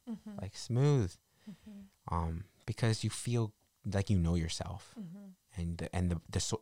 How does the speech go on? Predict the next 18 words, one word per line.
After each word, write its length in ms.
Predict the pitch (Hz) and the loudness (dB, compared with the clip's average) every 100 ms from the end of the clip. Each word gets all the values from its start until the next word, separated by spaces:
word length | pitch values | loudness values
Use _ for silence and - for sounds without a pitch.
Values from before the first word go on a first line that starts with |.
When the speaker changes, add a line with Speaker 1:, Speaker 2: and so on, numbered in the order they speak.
| - | -2
Speaker 2:
the 100 | 90 | -2
choices 460 | - 104 - 104 95 | 2 2 4 0 2
that 260 | 87 - | 0 -2
were 320 | 113 90 90 85 - | -2 2 2 0 -4
kind 140 | 90 | -2
of 60 | 85 | -2
like, 120 | - - | -4 -4
"I 120 | 117 | 0
don't 140 | 113 | 2
know," 280 | 120 117 98 - | 2 2 0 -2
then 160 | 87 | -2
it's 120 | 87 82 | -2 -4
like, 140 | 82 - | -6 -4
"I 180 | 87 90 | -2 0
know. 300 | 98 110 104 _ - - - - - _ _ - | 0 0 -4 _ -20 -20 -20 -20 -20 _ _ 0
Do 120 | 107 | 2
this 260 | 95 90 - | 4 2 -2
one. 300 | 76 98 | -4 -4